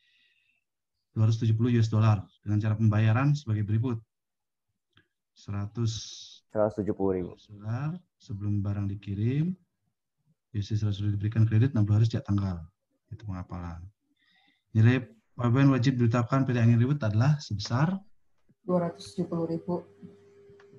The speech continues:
Speaker 1: Ya, betul. Kenapa dua ratus tujuh puluh ribu?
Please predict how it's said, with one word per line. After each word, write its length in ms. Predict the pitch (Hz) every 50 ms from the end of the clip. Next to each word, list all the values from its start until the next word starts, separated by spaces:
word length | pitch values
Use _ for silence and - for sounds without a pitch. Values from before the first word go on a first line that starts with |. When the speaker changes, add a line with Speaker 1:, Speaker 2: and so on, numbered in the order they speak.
| - _ _ _ _ _ _ _
Speaker 1:
Ya, 240 | - 85 76 - - - _ _ _ _ _ _ _ _ _ -
betul. 640 | 92 - - - 95 95 95 87 82 82 82 - 101 95 98 - _ _ - - _ _ _ _ _ _ _ _ _ _ _ _ _ _ _
Kenapa 560 | _ - 107 135 143 151 - 147 139 131 117 113 107
dua 160 | 107 107 107
ratus 160 | 107 110 107
tujuh 320 | - 113 104 101 107 104 -
puluh 240 | 104 101 98 98
ribu? 640 | 95 95 90 - _ 90 90 92 98 107 120 151 185